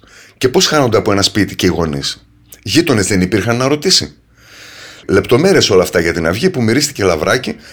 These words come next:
και έφτιαξε ένα γνησίως αριστερό ρεπορτάζ με τίτλο «Τι απόγινε η Ηλένια μου»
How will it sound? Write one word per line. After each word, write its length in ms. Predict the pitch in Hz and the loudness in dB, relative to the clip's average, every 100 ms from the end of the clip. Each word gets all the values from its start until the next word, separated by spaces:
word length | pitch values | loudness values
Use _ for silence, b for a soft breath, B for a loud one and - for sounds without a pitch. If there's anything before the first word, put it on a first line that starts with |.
| B | B
και 100 | - | -2
έφτιαξε 320 | 139 165 - | 0 0 0
ένα 160 | 151 156 | 0 0
γνησίως 720 | 120 113 110 - - 139 92 | -2 -2 0 2 4 2 2
αριστερό 420 | 82 80 87 82 | 0 0 2 2
ρεπορτάζ 460 | 87 80 73 - 143 | 2 0 -4 0 0
με 120 | 120 | 0
τίτλο 420 | 95 139 135 131 B B B B | 0 -2 0 -4 B B B B
«Τι 120 | - 190 | -2 0
απόγινε 540 | 180 123 90 76 73 | 2 2 2 -2 -4
η 100 | 73 | -2
Ηλένια 380 | 76 78 73 80 | -2 -2 -2 -4
μου» 240 | 90 123 | -6 -8